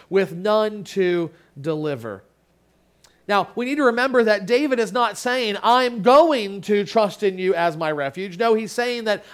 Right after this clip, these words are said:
"I have trusted in the Lord God as my refuge." This is something that he's done in the past. In fact, this is the lifestyle that he lives. He continually puts his faith and his confidence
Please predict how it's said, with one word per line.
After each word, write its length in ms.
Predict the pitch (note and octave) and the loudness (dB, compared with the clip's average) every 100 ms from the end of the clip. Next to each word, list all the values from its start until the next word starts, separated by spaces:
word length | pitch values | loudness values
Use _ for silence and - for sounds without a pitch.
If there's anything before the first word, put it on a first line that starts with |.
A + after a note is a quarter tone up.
| - | 0
"I 200 | G#3+ A#3 | 6 6
have 460 | F#3+ A#3 C4 B3+ G#3+ | 6 4 4 2 0
trusted 600 | - F#3 E3+ F3+ D#3 C3 _ _ G3 | 0 -2 -2 -6 -8 -10 _ _ -4
in 240 | F#3 E3+ | -4 -2
the 80 | E3+ | -4
Lord 440 | D#3+ F3 F3 E3 | 0 0 0 0
God 320 | E3+ D#3+ D#3 D#3 | 0 0 0 0
as 280 | E3+ E3 D#3 | 0 0 -2
my 220 | E3 D3+ | -4 -2
refuge." 420 | D3+ D3 C#3+ C3 | -2 -4 -6 -6
This 140 | G#3+ | -4
is 100 | A#3 | -4
something 260 | - A#3 A3+ | -4 -4 -4
that 100 | G#3 | -6
he's 180 | G#3+ F3+ | -6 -2
done 280 | G#3+ G#3+ G3 - - | 0 0 -4 -10 -2
in 180 | A3 F#3+ | -2 -2
the 80 | |
past. 520 | F3+ A#3 B3 C4 C4 A3 | 0 2 4 2 -2 -6
In 100 | G3 | -2
fact, 280 | A#3 G#3 | -2 0
this 160 | A3+ B3+ | -4 -2
is 180 | A#3 - - - | -6 -8 -18 0
the 100 | A#3 | 2
lifestyle 760 | G#3+ A#3 C#4 A#3 - A#3+ B3 A#3 | 6 6 4 2 2 4 4 4
that 200 | A#3 F#3+ | 0 0
he 220 | A#3+ A#3 | -4 2
lives. 560 | A#3 B3 D3+ B2 - - _ _ _ _ | 4 4 2 -4 -18 -20 _ _ _ _
He 100 | B3 | -4
continually 840 | - A#3 A3 - D#4+ E4 C#4 A3 F#3+ | -2 -2 -2 -6 -6 -4 -2 -2 -2
puts 300 | A#3+ C4+ - | 0 0 -2
his 180 | G#3 - | -10 -2
faith 320 | C4 C4 A#3 | 0 0 0
and 100 | G#3+ | -6
his 100 | G3 | -6
confidence 760 | A3 A3+ A#3 A3+ A3 G#3+ - | -2 -2 -2 -4 -6 -8 -20